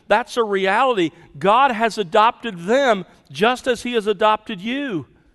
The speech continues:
They are part of your family. Jesus said, when his mother and brothers showed up outside the house where he was teaching in Capernaum, we saw it over the last couple weeks,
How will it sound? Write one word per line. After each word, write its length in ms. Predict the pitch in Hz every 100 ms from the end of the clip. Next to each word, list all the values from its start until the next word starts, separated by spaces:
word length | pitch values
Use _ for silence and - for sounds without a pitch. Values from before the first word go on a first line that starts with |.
| _ _ _ _ _
They 240 | 151 240 285
are 180 | 220
part 400 | 208 - 254 277
of 220 | 262 233 190
your 320 | 226 262 262
family. 680 | - 254 254 294 226 156 135 - -
Jesus 480 | 143 233 285 247 214
said, 460 | - 208 185 160 - _ _ -
when 160 | 175
his 120 | 196
mother 300 | 180 220 254
and 140 | 220 185
brothers 320 | 208 247 208
showed 320 | - 202 185
up 200 | 180 165
outside 560 | 180 185 - 202 190 160 _ _ _
the 260 | 160 - 175
house 260 | 196 214
where 120 | - 190
he 60 |
was 100 | 180
teaching 340 | - 226 - 196
in 100 | 170
Capernaum, 540 | 170 202 220 262 160
we 80 | 151
saw 300 | - 190 190
it 120 | 185 -
over 140 | 180
the 60 | 180
last 260 | 196 196
couple 260 | 208 202 196
weeks, 320 | 254 220 -